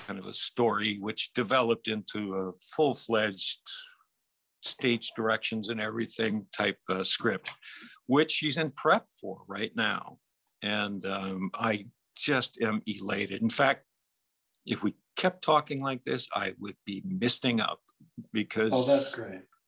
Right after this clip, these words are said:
Speaker 1: she has, she's finding, um, and I warned her about, you know, the,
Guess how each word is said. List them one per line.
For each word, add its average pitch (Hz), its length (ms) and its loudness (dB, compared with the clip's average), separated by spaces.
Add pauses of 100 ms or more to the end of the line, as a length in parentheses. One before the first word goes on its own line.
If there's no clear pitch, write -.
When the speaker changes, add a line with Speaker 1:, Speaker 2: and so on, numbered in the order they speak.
(400)
Speaker 1:
she 156 400 2
has, 113 580 0 (880)
she's 127 300 0
finding, 156 800 0 (400)
um, 110 500 -4 (720)
and 123 100 2
I 127 60 4
warned 131 340 0
her 131 120 2
about, 113 400 0 (220)
you 117 100 -8
know, 104 320 -8
the, 104 320 -4